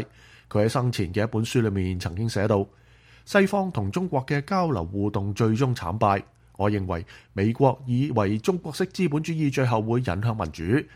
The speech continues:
但係其實係引向咗新式嘅極權主義、超級民族主義嘅軍事政權。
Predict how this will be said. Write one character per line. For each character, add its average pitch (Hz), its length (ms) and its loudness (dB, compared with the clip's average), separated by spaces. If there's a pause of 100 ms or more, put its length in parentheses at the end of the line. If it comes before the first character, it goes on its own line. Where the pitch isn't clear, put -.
但 104 140 2
係 98 100 0
其 95 220 -4
實 92 160 -2
係 107 120 -4
引 98 160 -2
向 117 180 0
咗 104 280 0
新 120 140 2
式 123 120 -2
嘅 98 260 0
極 104 100 -4
權 92 180 -6
主 98 100 -2
義、 113 220 2 (220)
超 - 160 4
級 180 240 2 (100)
民 92 180 -2
族 110 120 -4
主 - 140 -4
義 117 260 0
嘅 95 280 0
軍 104 300 -2
事 87 160 -8
政 85 180 -6
權。 98 140 -2